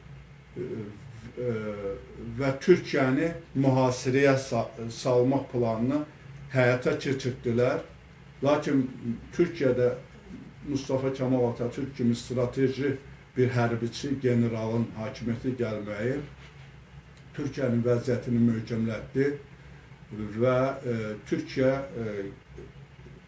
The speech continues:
e, yaşamaqda davam etdi. Sonra Rus inqilabı baş verdi. Bilirsiniz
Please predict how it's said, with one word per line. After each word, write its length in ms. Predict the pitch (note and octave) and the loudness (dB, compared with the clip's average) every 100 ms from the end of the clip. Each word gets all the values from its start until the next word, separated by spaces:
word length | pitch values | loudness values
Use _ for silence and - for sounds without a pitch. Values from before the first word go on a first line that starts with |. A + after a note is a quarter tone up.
| - | -16
e, 80 | A#2 G2 F#2+ F#2+ F2+ - A2+ | -10 -8 -8 -8 -10 -12 -4
yaşamaqda 640 | B2 A#2+ C3 B2+ A#2+ - C3 | -2 0 2 2 0 -2 0
davam 300 | A#2+ A2+ A2+ G#2+ | 0 0 -2 -6
etdi. 200 | - A#2 | -10 -8
Sonra 360 | - C#3+ C3 A#2+ | 0 2 2 2
Rus 200 | C#3+ D#3+ | 0 2
inqilabı 580 | C3+ C3 C3 B2+ B2 | 2 4 4 4 2
baş 260 | B2 B2 - | 0 -2 0
verdi. 280 | A#2+ A2 A2 | -2 -2 -6
Bilirsiniz 440 | G#2+ A#2 A#2 A#2 | -4 -4 -4 -6